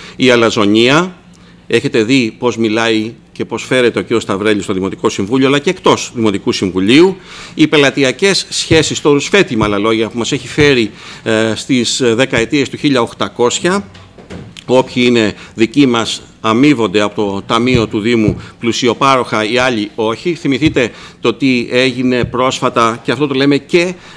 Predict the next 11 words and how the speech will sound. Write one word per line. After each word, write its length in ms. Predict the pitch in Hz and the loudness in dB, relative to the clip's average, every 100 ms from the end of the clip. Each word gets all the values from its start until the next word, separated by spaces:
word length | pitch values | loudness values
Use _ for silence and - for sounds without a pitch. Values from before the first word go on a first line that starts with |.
| - | -4
ε, 100 | 117 | 0
ε, 60 | 117 117 131 110 107 101 | 0 -4 -4 -2 -2 -4
εκδικητική 800 | 135 135 113 117 117 110 101 160 | -4 -4 -4 -6 -6 -6 0 2
διοίκηση, 720 | 135 135 135 98 101 - 92 90 - - | 6 6 4 2 -6 -4 -6 -6 -20 -8
όταν, 460 | 123 131 135 135 | -2 0 2 2
ε, 180 | 135 123 | 2 2
γινόντουσαν 840 | 117 117 143 143 120 - 110 110 107 107 | 0 0 2 0 -2 -2 2 4 4 2
οι 440 | 123 113 113 104 98 | 0 2 4 2 0
κατανομές 680 | - 110 117 110 117 127 | -4 -2 -2 0 -2 -4
των 160 | - 117 | -4 -6
ποσών, 500 | 117 117 - 143 110 | -2 -4 0 2 0